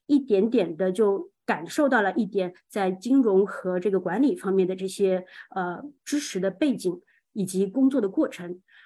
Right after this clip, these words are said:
但是这个毕竟还是在学校里面的，所以这应该还只是算作是专业知识的准备的部分。呃，这是第一个。然后呢，第二个我的专业知识的准备呢，当时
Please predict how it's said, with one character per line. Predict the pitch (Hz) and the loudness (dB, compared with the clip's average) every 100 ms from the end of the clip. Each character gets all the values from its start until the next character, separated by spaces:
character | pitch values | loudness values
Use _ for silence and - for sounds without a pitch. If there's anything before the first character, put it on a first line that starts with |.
| _ - | _ 2
但 | |
是 | 320 311 | 4 4
这 | 285 285 | 2 0
个 | |
毕 | 277 302 | 4 4
竟 | 269 202 | 4 0
还 | 185 - 170 | -2 -4 -4
是 | 185 - 254 220 | -4 0 0 0
在 | 196 226 196 190 | 0 0 2 0
学 | 190 180 | 0 -4
校 | 180 302 | -2 -2
里 | 196 | -2
面 | 170 180 | -2 -6
的， | 180 - - | -8 -18 -20
所 | - 247 | 0 2
以 | |
这 | 233 247 | 4 0
应 | 240 269 | 2 2
该 | 294 | 2
还 | 285 - 190 | 0 -4 -6
只 | 202 - | -6 -8
是 | 185 208 | -6 -4
算 | 202 226 | -2 -2
作 | 214 190 | 0 -2
是 | 190 190 | -2 -6
专 | 226 220 | -4 -2
业 | 233 | -2
知 | 190 220 | -2 -4
识 | 196 | -2
的 | 208 | -4
准 | 208 175 | -4 -8
备 | 233 240 | -2 0
的 | |
部 | 185 190 | 0 -2
分。 | 175 185 - _ _ _ - - - _ - | -4 -10 -14 _ _ _ -20 -20 -20 _ -8
呃， | 202 196 196 | -4 -4 -2
这 | 330 | 0
是 | 311 | 0
第 | 277 311 285 | 0 2 4
一 | 294 | 2
个。 | 254 220 - - | 2 -2 -2 -10
然 | 208 226 | -4 -2
后 | 247 302 | 2 4
呢， | 294 | 4
第 | 285 - 330 | 2 -2 0
二 | 339 247 | -2 -2
个 | 220 | 0
我 | 190 | 0
的 | 185 | -2
专 | 190 254 | -2 0
业 | 269 | 0
知 | 262 | -2
识 | 262 247 | -4 -2
的 | |
准 | - 175 175 | -2 -4 -2
备 | 247 240 | 0 2
呢， | 226 | 2
当 | 220 269 | 0 0
时 | 277 202 196 | 0 -2 -2